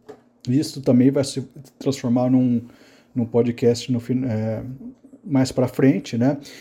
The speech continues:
Então lá tem análise de filmes sobre, é, filmes como Hakushan, a feitari-, a feitiçaria através do tempo, a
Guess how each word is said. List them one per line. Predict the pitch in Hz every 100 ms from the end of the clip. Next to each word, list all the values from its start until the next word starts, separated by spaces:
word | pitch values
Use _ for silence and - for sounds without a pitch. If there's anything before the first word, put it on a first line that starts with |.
| -
Então | 151 143 185
lá | 180
tem | 180 175
análise | 160 160 156 135
de |
filmes | - 156 143 135
sobre, | 143 127 131 131 - 117 -
é, | 123 110 113 113 -
filmes | - 147 139
como | - 135 131 113 - - _
Hakushan, | - 131 - - 151 185 208
a | - 123 117 117
feitari-, | 139 135 135 139
a | -
feitiçaria | 113 139 135 143 127 147
através | 139 120 120
do | 113
tempo, | - 131 143 143 147 139 - - - _ -
a | 120 120 113 110 110 120 -